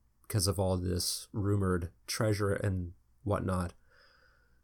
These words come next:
So I hire out my services as a person familiar with the underground. I'm assuming, like you, you've been stuck on the surface since the war. Me too. I've kind of been using these little excursions not only to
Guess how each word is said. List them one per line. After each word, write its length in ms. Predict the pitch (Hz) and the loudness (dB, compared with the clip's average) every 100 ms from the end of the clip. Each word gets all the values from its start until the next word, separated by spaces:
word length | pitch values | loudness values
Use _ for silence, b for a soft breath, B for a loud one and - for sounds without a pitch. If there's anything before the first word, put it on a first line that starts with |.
| _ | _
So 180 | - 127 | 2 6
I 120 | 123 | 6
hire 320 | 123 131 131 | 8 10 12
out 60 | 120 | 10
my 100 | 113 | 8
services 580 | 110 120 110 107 107 101 | 6 6 6 6 4 4
as 180 | 104 92 | 4 2
a 420 | 98 92 90 90 - _ _ _ - | 2 0 -2 -4 -8 _ _ _ -2
person 320 | 120 120 107 | 2 4 4
familiar 440 | 101 117 147 117 | 4 6 8 8
with 460 | 95 92 - - - _ - | 6 4 0 -6 -12 _ -6
the 160 | 98 | -2
underground. 540 | 92 95 92 92 87 - _ _ | 0 0 0 -2 -4 -10 _ _
I'm 60 | 107 | 4
assuming, 380 | - 135 113 101 | 6 8 6 6
like 200 | 98 104 | 4 4
you, 160 | 107 | 4
you've 300 | 104 95 92 | 4 4 2
been 400 | 95 98 90 87 - _ _ _ _ - | 4 2 2 -4 -8 _ _ _ _ 2
stuck 500 | - 104 95 - - - | 4 4 2 -2 -14 -4
on 160 | 110 101 | 0 2
the 120 | 98 | 4
surface 500 | - 107 95 98 90 | 4 4 4 2 2
since 280 | - 95 - | 4 4 2
the 100 | 95 | 2
war. 460 | 90 95 90 104 - _ - | 0 2 2 0 -6 _ -2
Me 160 | 123 | 0
too. 400 | 104 131 107 - - _ _ - | 2 2 0 -2 -12 _ _ -4
I've 140 | 113 - | -2 4
kind 200 | 127 120 | 4 6
of 60 | |
been 140 | 110 107 | 4 4
using 400 | 113 107 110 101 | 6 6 4 4
these 500 | 98 98 87 - - _ - | 2 2 4 2 0 _ -2
little 220 | 117 110 | 4 6
excursions 800 | 104 - 117 113 104 95 92 - | 6 4 6 6 6 2 4 4
not 160 | 107 98 | 4 4
only 240 | 95 92 | 2 2
to 520 | 90 107 95 92 87 | 0 0 0 0 -2